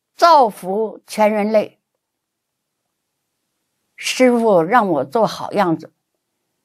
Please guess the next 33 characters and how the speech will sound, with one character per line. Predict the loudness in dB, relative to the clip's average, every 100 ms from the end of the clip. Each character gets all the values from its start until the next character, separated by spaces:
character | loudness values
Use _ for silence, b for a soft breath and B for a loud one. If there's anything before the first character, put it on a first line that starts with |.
| _ _ _ _ _ _ _
十 | -6 0 0
三 | 2 2 2
年 | 2 -2
前， | -4 -8 -10 -12 _ _ _ _ _ _ _ _ _ _
我 | 0 0
第 | 2 2 2
一 | 0
次 | 0 2 0
去 | -2 -6
香 | -2 -2 0
港 | 0 -2 -2
见 | 0 0
师 | -2 -4 -6
父， | -8 -18 _ _ _ _ _ _ _ _ _ _ _ -10
师 | -2 2 4
父 | 4 0
就 | 0
对 | 2 2
我 | 2 -2 -10
说 | -10 -6 -6 -8 _ _ _ _ _ _ _ -2
：“给 | 0 2
大 | 2 2 4
家 | 2 0
做 | 2 2 2
个 | -2
好 | -6 -8 -4
样 | -2 -2
子。” | -6 _ _ _ _ _ _ _ _ _ _ _ _ -12
什 | 0 4
么 | 6 4
好 | 2 0
样 | 2 0
子？ | -2 -6 -6